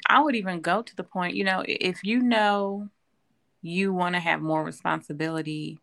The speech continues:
I would say do what you can on your part until you can get to the point where you can go back to court and have it changed. And, and that just depends on your own will. But I, I feel for anybody who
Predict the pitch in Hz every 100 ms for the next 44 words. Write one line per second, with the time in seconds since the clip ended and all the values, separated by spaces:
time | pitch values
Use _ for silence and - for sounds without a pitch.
0 | _ _ _ - - - - 202 196 190
1 | 170 147 208 226 214 214 - 190 175 170
2 | 165 190 - 170 160 160 - 151 165 160
3 | 170 156 147 175 175 151 - 160 151 147
4 | 143 147 143 139 135 - - - 135 127
5 | - - - 151 147 143 143 131 127 -
6 | 135 131 135 - - - _ _ _ _
7 | _ - 165 165 160 165 170 175 165 -
8 | - 165 156 151 143 - 143 143 143 160
9 | 151 143 143 - _ _ _ _ _ _
10 | _ _ _ _ _ - - - 175 -
11 | 151 165 165 160 156 - - 220 208 -
12 | 170 - _ - 175 196 190 185 156 151
13 | 151 - 156 147 143 139 143